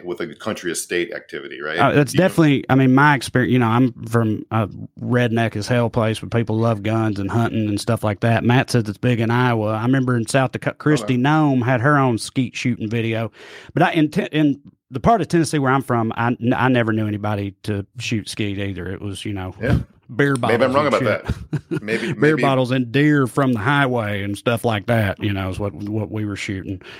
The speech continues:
Speaker 1: I mean,
Speaker 2: Um,
Speaker 1: skeet seems expensive to me. Like, like, our version of that would be filling up a twenty-two gallon jug of water and shooting and watching it blow up, you know?
Speaker 2: Right.
Speaker 1: Uh, but
Speaker 2: Yeah,
Speaker 1: the
Speaker 2: that's
Speaker 1: funny
Speaker 2: what's up.
Speaker 1: part,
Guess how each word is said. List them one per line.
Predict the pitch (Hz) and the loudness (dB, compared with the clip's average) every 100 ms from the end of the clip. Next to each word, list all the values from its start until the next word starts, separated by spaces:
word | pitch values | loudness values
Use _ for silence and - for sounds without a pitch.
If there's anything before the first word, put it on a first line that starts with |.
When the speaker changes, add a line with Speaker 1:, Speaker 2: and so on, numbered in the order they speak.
| - - - | -20 -16 -4
Speaker 1:
I | |
mean, | 143 165 | 0 0
Speaker 2:
Um, | |
Speaker 1:
skeet | 101 208 233 | 2 0 0
seems | - 180 | 0 0
expensive | 135 - - 208 165 110 | 0 -4 -2 -2 -2 -4
to | |
me. | 95 90 | -4 -2
Like, | 90 92 92 | 0 0 0
like, | 110 123 | 0 2
our | 151 | 2
version | 147 123 104 | 4 2 2
of | 98 | 2
that | 101 | 2
would | 92 | 2
be | 101 | -2
filling | - 113 110 | -2 0 0
up | 101 | 0
a | 95 | -4
twenty-two | - 104 98 107 | -6 -8 -6 -2
gallon | 95 95 92 | 0 0 0
jug | 85 92 85 | -2 -4 -4
of | 80 | -6
water | 90 107 90 80 | -4 -2 -2 -4
and | 78 | -8
shooting | - 92 87 82 | -10 -12 -10 -12
and | 82 | -8
watching | 85 - 82 | -8 -10 -10
it | |
blow | 80 78 | -8 -4
up, | 95 80 - _ 50 | -2 -4 -6 _ -12
you | |
know? | 85 87 117 | -6 -4 0
Speaker 2:
Right. | 170 131 - - - _ _ 113 | 2 2 -4 -12 -20 _ _ 2
Speaker 1:
Uh, | 117 117 110 | 4 4 2
but | |
Speaker 2:
Yeah, | 131 | 2
Speaker 1:
the | 107 | 2
Speaker 2:
that's | 131 - | 0 2
Speaker 1:
funny | 170 | 2
Speaker 2:
what's | 170 | 4
up. | 131 | 2
Speaker 1:
part, | 131 | 2